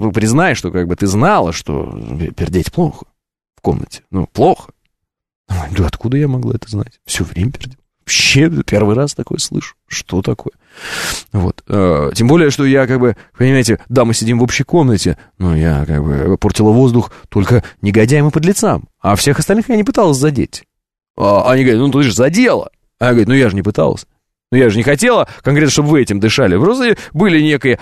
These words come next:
омерзительные люди в комнате, которых я вот хотела отравить, э, неприятным, э, запахом, понимаете? А вас-то я не хотела отравить. Я вообще не понимаю, чего на меня накинулись. Вот, э, я не понимаю». Ну, лживая девка, ну, все понятно с ней.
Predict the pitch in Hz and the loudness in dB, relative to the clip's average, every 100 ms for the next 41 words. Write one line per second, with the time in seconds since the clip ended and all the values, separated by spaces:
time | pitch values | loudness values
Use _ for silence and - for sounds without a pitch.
0 | - 131 139 131 123 160 254 135 - 101 | -2 0 2 2 2 4 4 2 0 -2
1 | 87 - 131 165 131 147 - - 123 - | 0 0 0 0 2 0 -2 -6 -4 -2
2 | 170 - 82 80 110 107 78 - - - | -2 0 0 0 0 0 0 -6 -6 -4
3 | - 87 - - - - 107 113 101 - | -2 -2 -4 -4 -4 -4 -2 2 2 0
4 | 85 - 104 98 - - 95 135 160 113 | -4 -4 -2 0 -2 -4 -2 0 0 0
5 | - - - 139 175 180 143 131 123 113 | -6 -6 0 2 0 2 2 2 2 0
6 | 101 208 214 110 - 64 - - - 101 | 0 2 2 0 -4 -6 -8 -12 -8 -4
7 | 98 95 101 85 147 208 240 185 - 98 | -2 2 2 2 2 4 4 2 0 0
8 | 90 90 92 - 76 - - - _ _ | 0 0 -2 -4 -6 -8 -10 -18 _ _
9 | _ 78 - 92 - - - - - - | _ -12 -6 -6 -4 -4 -6 -6 -8 -4
10 | 92 87 92 110 170 135 - - - - | -2 -2 -2 -2 -2 -6 -14 -20 -16 -12
11 | - - 330 359 302 302 247 185 143 123 | -12 -8 0 2 4 4 4 2 2 0
12 | 110 110 - 120 - - 113 104 - - | -2 -4 -6 -4 -4 -6 -4 -4 -6 -12
13 | - | -20